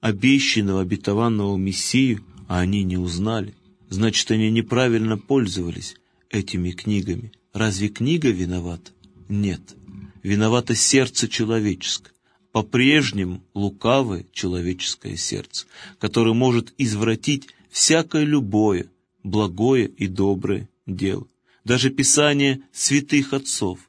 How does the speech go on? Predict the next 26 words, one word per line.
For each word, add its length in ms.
даже 240
Священное 580
Писание 520
хоть 260
Ветхого, 500
хоть 260
Нового 380
Завета 460
можно 440
извратить 560
и 60
использовать 640
и 120
во 160
вред 280
себе, 480
и 180
обществу. 680
Потому 340
что 180
на 80
самом 480
деле 280
важнейшим 840
инструментом, 960
важнейшим 760